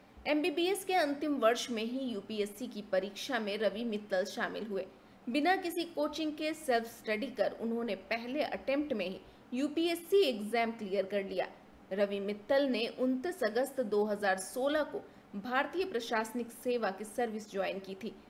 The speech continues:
वे जशपुर जिले के बगीचा में एसडीएम रहे। वे राजधानी रायपुर के जिला पंचायत सीईओ भी रहे।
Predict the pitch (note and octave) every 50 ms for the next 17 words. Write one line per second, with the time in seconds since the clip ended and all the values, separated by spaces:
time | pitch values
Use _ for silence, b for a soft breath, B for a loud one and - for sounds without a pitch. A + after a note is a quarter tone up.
0 | B B B B B3 C4 - - D4 D4+ D4 D4+ - - F#4+ F#4+ E4 C4 G#3+ A#3
1 | A#3 B3 B3+ B3+ B3 A#3+ A3+ G3+ F#3 G3+ G3+ G#3 G3+ G#3 - - C#4 C4 A#3+ A3
2 | - - F#3+ F#3 F#3+ - - A3 B3 B3+ B3 A#3 A#3 A#3 - - B B B B
3 | B B A3+ C4 C4+ B3+ B3 B3+ C4+ A#3+ A3+ D4 C4 C4 C4+ C#4+ D#4 D4 G#3+ G3+
4 | G3+ G#3 G#3 - B3+ B3+ B3+ B3+ A3+ A#3 A3+ G#3 G3+ G#3 A3 A#3+ B3+ C4+ - -
5 | G3+ G#3 G3+ G#3 - G#3+ A3 A#3 A#3+ A#3+ - - - - A3+ G#3+ G#3 G#3 G#3+ G#3+
6 | G#3 G#3 - G#3+ G#3+ G#3 G3+ A3 B3 C#4 D#4 A3 F#3 F#3 E3